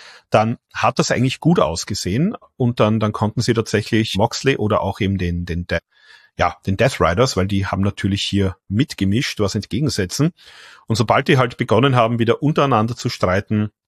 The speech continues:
war's halt komplett vorbei. Und das war auch so ein bisschen die,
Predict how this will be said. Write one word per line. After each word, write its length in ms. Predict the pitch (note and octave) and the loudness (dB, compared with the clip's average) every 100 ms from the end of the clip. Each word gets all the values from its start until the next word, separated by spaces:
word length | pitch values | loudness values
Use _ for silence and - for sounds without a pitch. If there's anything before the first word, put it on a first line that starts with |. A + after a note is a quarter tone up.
| - | -12
war's 380 | F2 D#2 - G2 | -4 -2 0 0
halt 380 | F#2 F2+ - _ _ | 0 -2 -12 _ _
komplett 420 | - F2+ - C#2+ - | -8 -8 -6 -10 -10
vorbei. 460 | F2+ - B1+ E2 | -10 -10 -10 -10
Und 160 | C#2 E2+ | -12 -10
das 160 | D#2+ | -6
war 80 | D#2+ | -4
auch 100 | E2+ | -4
so 140 | - F2+ | -4 -6
ein 20 | |
bisschen 260 | F#2 F#2+ | -4 -4
die, 240 | E2 E2 | -4 -6